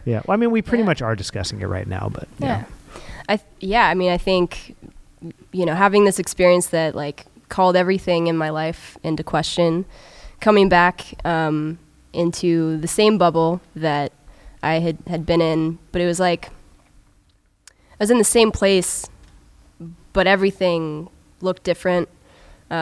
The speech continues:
Speaker 2: everything seemed different. And <clears throat> I think a lot of things were, like, kind of changing in my life personally, too. Like, I was kinda after the fact dealing with, with a breakup and also coming to terms with, like, my sexuality, and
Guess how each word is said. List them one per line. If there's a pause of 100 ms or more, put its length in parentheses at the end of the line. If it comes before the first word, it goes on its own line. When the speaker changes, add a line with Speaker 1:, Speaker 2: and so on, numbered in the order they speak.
(140)
Speaker 2:
everything
seemed
different. (960)
And (140)
<clears throat>
I
think
a
lot
of
things
were, (260)
like,
kind
of
changing
in
my
life
personally,
too.
Like, (360)
I
was (220)
kinda
after
the
fact
dealing
with, (200)
with
a
breakup
and (540)
also
coming
to
terms
with,
like,
my
sexuality,
and